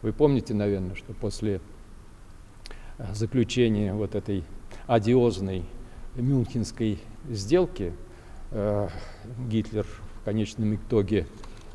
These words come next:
м, оккупировал Чехословакию, и это было сделано по согласованию с западными державами. И, э,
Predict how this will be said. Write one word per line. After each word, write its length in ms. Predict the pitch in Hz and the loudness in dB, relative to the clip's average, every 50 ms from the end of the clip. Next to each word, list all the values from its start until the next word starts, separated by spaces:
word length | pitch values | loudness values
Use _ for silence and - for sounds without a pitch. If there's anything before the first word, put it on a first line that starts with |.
| - - | -12 -10
м, 260 | 143 131 113 104 110 - - | -8 -4 -2 0 0 4 4
оккупировал 760 | 143 - - 160 - - 151 139 120 107 104 92 92 92 82 80 - - - - - - - - - - - - - | 2 4 6 2 2 4 6 6 6 8 6 4 2 0 -2 -6 -10 -12 -12 -12 -12 -10 -12 -12 -12 -12 -12 -12 -10
Чехословакию, 920 | - - - - 113 - - 127 123 147 180 185 - - 160 156 156 147 - - - - - - - | -10 -8 -6 -4 -6 0 4 4 6 6 6 2 2 0 -2 -2 -2 -4 -8 -10 -12 -12 -14 -4 4
и 60 | 117 | 6
это 180 | 117 110 - 120 | 6 8 8 6
было 240 | 98 120 120 113 104 | 6 6 6 6 6
сделано 560 | 95 107 113 123 120 113 107 107 104 98 - - - - - - - - - - | 4 4 8 8 8 8 8 6 4 2 0 -4 -10 -14 -12 -12 -12 -12 -10 -2
по 400 | - 117 113 107 104 104 101 - | 2 6 6 8 8 8 6 4
согласованию 920 | - - - 123 95 123 117 104 - - 123 117 123 117 110 110 107 107 101 | 0 0 0 2 4 6 4 4 6 6 6 6 6 6 6 4 4 2 0
с 80 | 95 85 | 0 4
западными 640 | 110 110 101 - - 90 82 104 98 98 98 90 - - - - - - - - - | 4 4 4 4 0 -4 -2 -2 -2 -2 -2 -4 -6 -10 -14 -14 -14 -14 -16 -10 -8
державами. 800 | 123 101 127 117 110 113 143 175 185 170 165 160 151 147 143 143 135 - - - - - - - - - | 0 2 2 4 4 4 4 6 6 6 4 2 0 -2 -4 -6 -8 -12 -14 -16 -14 -14 -14 -14 -10 -2
И, 320 | - 123 123 120 117 - - - | 2 4 6 6 4 2 0 0
э, 540 | 123 113 110 110 107 104 110 110 104 104 | 2 4 4 6 6 6 6 4 4 2